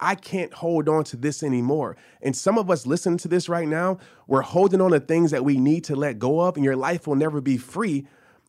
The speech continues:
if you continue to hold on to these things. "But Trent, it's hard. But Trent,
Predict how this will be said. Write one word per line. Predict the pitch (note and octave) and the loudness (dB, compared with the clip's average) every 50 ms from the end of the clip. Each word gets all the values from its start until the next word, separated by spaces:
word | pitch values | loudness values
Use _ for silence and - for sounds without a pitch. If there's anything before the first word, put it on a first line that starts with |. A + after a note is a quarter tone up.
| - | -6
if | - A#2+ | -2 0
you | D3+ G3+ | 0 0
continue | G3 - E3 D#3 - - F#3 E3+ D#3+ | 2 2 0 0 2 2 4 4 4
to | D#3 D#3+ | 2 -2
hold | C3 - E3+ E3 D#3 | -4 0 2 2 4
on | D3 C#3+ C#3 | 4 2 0
to | - C3+ | -2 -2
these | B2 B2+ A#2 - | -4 -4 -4 -4
things. | - B2 F#2 - B2 - - _ _ _ _ _ _ _ _ _ - | -8 -10 -10 -10 -12 -18 -20 _ _ _ _ _ _ _ _ _ -2
"But | D#3 E3 | -2 -2
Trent, | - - - A3+ A3+ F#3 - - _ _ _ _ _ _ - | -2 0 0 0 0 0 -2 -4 _ _ _ _ _ _ -12
it's | - C#3+ - | -10 -10 -8
hard. | - F#3+ G#3+ A3+ G#3+ F#3 D#3+ B2 - | -6 -2 0 0 2 2 0 -2 -4
But | C#3+ D3+ - | -6 -8 -8
Trent, | - - G#3+ G#3+ G3 - - | -6 -4 -4 -4 -4 -4 -6